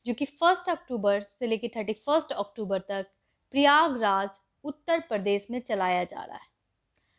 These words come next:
तो नेशनवाइड क्लीन इंडिया प्रोग्राम has recently started by अनुराग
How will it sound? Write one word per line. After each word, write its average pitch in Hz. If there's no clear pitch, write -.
तो 233
नेशनवाइड 349
क्लीन 359
इंडिया 285
प्रोग्राम 220
has 226
recently 294
started 247
by 208
अनुराग 247